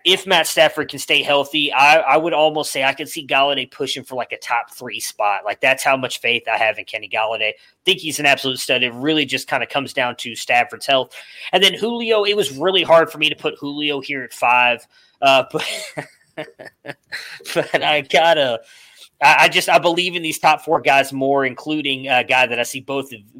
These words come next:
two of you guys have at five, which I'm kinda surprised about. Uh, but I just, I love, I, I think Julio's an absolute stud. I do think the rise of Ridley is going to hurt. And yes, you're right. I don't have Odell. I'm trying to be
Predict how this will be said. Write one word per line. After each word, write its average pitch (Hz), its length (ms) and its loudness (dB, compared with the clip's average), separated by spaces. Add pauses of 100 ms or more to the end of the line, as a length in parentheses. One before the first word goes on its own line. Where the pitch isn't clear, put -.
(280)
two 220 240 -2
of 135 120 -4
you 120 120 -6
guys 113 300 0
have 120 240 2
at - 80 -16
five, 123 320 2
which 113 160 -8
I'm 110 80 -10
kinda 117 240 -4
surprised 117 520 -4
about. 110 360 -2 (420)
Uh, 139 140 2
but 127 220 -4
I 147 80 6
just, 147 200 -6
I 160 100 6
love, 156 420 4
I, 147 220 2
I 151 40 4
think 190 200 0
Julio's 170 400 -2
an 156 60 -4
absolute 151 400 -2
stud. 143 320 2
I 135 80 6
do 143 160 -4
think 139 180 -4
the 143 160 -2
rise 135 400 4
of 127 160 -8
Ridley 117 380 -6
is 110 120 -14
going 120 200 -8
to 117 60 -4
hurt. 120 180 -2 (180)
And 147 180 2
yes, 151 240 2
you're 139 120 -2
right. 127 200 6
I 123 80 4
don't 143 220 0
have 131 180 2
Odell. 131 300 0
I'm 131 100 -6
trying 156 280 0
to 143 100 -4
be 147 320 -12